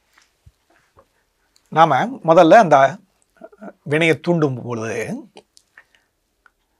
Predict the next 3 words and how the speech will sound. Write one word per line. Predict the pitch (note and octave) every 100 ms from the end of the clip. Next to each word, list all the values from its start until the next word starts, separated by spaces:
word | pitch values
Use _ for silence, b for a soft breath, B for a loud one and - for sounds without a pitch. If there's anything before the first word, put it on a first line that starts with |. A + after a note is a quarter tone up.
| _ _ _ _ _ _ _ _ - -
அந்த | C3 B2 B2+ A#2+ -
அலுமினியம் | C3 C3+ C3+ B2 G#3 F#4+ _ _ _ _ _ _ _ _ _ _ _ - _ _ - - - _ _ _
இந்த | C#3 B2+